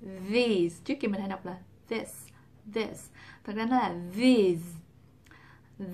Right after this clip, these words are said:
then. Ok? Rồi, đó là tất cả bốn cái thể loại âm mà mình nghĩ là các bạn hay sai nhất.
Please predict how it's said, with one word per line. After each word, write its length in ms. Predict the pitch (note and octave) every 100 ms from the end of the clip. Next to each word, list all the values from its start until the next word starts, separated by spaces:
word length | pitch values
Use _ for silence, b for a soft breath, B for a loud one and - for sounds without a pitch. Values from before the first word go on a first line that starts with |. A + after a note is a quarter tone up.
| F3+
then. 640 | A3 A3+ G3 F3+ E3+ D#3+ E3+ E3 B B
Ok? 280 | - A3+ E4+ A4+ C#5 - B B B B
Rồi, 240 | C4 A#3 - - -
đó 320 | - A3 A#3+
là 260 | E4 B3 G3
tất 220 | C#4 -
cả 240 | - - G3+
bốn 500 | G#3 G#3+ A#3 C#4+ F4+
cái 300 | C4 G#3+ A3+
thể 120 | B3
loại 160 | G3 -
âm 240 | - G#3
mà 80 | G#3
mình 220 | F#3 F3
nghĩ 120 | E3+
là 120 | - A3+
các 100 | G#3+
bạn 120 | C4
hay 180 | G#3 G#3
sai 240 | G#3 G#3
nhất. 280 | G3+ C#4 -